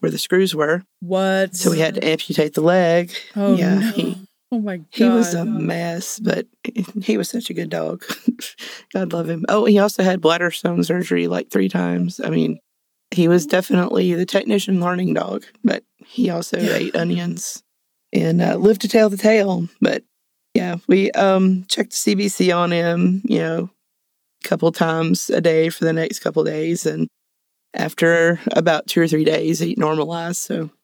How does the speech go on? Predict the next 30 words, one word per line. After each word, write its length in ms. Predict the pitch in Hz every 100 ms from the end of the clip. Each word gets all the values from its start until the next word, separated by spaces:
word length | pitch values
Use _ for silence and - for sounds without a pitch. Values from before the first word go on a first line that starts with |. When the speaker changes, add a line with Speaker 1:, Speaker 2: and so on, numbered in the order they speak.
| _
Speaker 1:
he 180 | - 214
didn't 220 | - -
get 220 | 165 -
too 200 | - 156
terrible 480 | 160 165 165 190 170
of 120 | 165
a 160 | 175 156 _ _ _ _
toxicity, 680 | 165 196 - - - 147 160
but 180 | 170 - _ _ _ _ _
just 220 | 208 - 262
another 480 | 170 175 175 180 185
check 320 | - 196 196
on 140 | 185 175
the 80 | 175
many 460 | 170 180 190 180 - -
check 240 | 190 190 -
mark 200 | 190 -
list 420 | 196 196 196 -
of 140 | 175 -
Chewy's 380 | - 196 185
<laughs> 120 | - 202
life. 380 | 196 190 - - _ _
Bless 380 | 196 196 185 220
him. 160 | 214 247
Speaker 2:
Mm-hmm. 20 | _ _ _ _ _ 208
Before 440 | 208 - 202 233
we 240 | 247 214 214
leave 300 | 202 185 180
this 220 | 185 -
topic, 560 | - 185 - 220 -